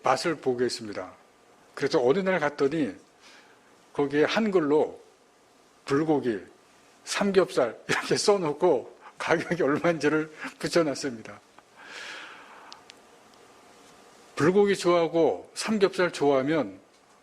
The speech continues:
여러분 그렇게 만들어지게 됩니다. 여러분 좋아하는 것, 사랑하는 것은 그렇게 행동하게 되고 그렇게 움직이게 만든다는 것입니다.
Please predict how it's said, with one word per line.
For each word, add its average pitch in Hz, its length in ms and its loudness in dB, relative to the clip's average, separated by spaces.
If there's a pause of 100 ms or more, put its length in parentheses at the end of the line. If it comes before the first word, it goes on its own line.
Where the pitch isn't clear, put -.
여러분 147 220 0
그렇게 160 640 0
만들어지게 151 540 0
됩니다. 101 460 -8 (1160)
여러분 117 140 -4
좋아하는 175 540 2
것, 123 180 0 (540)
사랑하는 202 560 0
것은 143 440 -2 (720)
그렇게 156 680 0 (400)
행동하게 190 640 0
되고 120 440 0 (540)
그렇게 185 280 0
움직이게 170 580 0
만든다는 147 580 0
것입니다. 110 500 -6